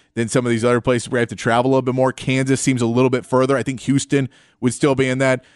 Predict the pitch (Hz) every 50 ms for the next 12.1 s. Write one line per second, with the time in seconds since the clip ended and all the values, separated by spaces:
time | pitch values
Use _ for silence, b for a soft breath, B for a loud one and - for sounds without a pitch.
0 | b b b b - 117 123 120 123 - - 147 151 147 220 196 147 - 160 156
1 | 160 160 160 151 - 151 143 123 104 135 139 143 135 120 - - 147 131 135 139
2 | 135 117 113 135 131 131 123 123 123 127 127 120 113 120 127 131 - 139 135 131
3 | 131 135 135 135 135 131 123 113 110 113 123 127 131 127 127 117 - - - 131
4 | 127 127 120 - - 117 120 123 117 98 - 123 113 117 107 123 120 120 117 113
5 | b b b b b b 117 104 127 123 120 117 120 117 113 - - 123 120 117
6 | 107 85 - 110 113 113 - - - 127 120 - 117 101 - 123 123 131 151 165
7 | 156 - 156 147 139 - 233 226 151 - 160 151 180 190 175 165 143 127 b b
8 | b b b - 175 180 170 185 226 214 180 156 117 151 165 160 127 - - -
9 | - 185 175 160 139 127 - - - - _ _ _ _ _ _ _ _ - 120
10 | 131 143 143 139 135 131 127 123 113 - - 147 135 - 147 135 131 127 110 123
11 | 117 101 147 170 170 - - 165 175 156 - 165 160 160 147 147 151 151 156 160
12 | 156 -